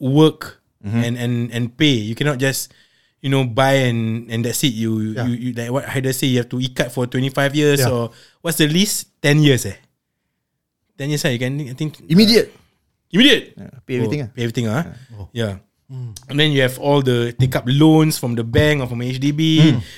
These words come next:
Speaker 1: Then you have your interest you have to think about. And
Speaker 3: Yeah.
Speaker 1: you,
Speaker 2: Mm.
Speaker 1: you have to think about your C P F for that kind of
Speaker 3: Mm.
Speaker 1: stuff. So, yeah lah. So it, it, you want to know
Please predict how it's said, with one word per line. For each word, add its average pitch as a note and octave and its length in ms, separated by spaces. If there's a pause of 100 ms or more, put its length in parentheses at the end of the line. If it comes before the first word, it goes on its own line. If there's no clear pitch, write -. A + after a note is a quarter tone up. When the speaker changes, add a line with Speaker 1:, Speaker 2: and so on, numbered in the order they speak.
(140)
Speaker 1:
Then C3+ 120
you B2+ 160
have A#2+ 120
your A#2 160
interest D3 640
you D3 60
have D3 80
to D3 100
think D#3 180
about. D3+ 400
And C#3+ 80
Speaker 3:
Yeah. C#3+ 40
Speaker 1:
you, C#3 120
Speaker 2:
Mm. C3+ 220 (500)
Speaker 1:
you - 80
have A#2+ 80
to B2+ 80
think D3+ 160
about A2+ 120
your A2+ 80
C D3+ 120
P D#3+ 200
F D#3 360
for D3 40
that D#3+ 80
kind D#3+ 200
of A2+ 40
Speaker 3:
Mm. G#2 80
Speaker 1:
stuff. D3+ 240
So, D3 360 (520)
yeah A#3+ 160
lah. F3+ 160 (160)
So G#3+ 240
it, F3 200
it, F3+ 160 (600)
you E3 160
want A3 240
to F3+ 120
know G3 560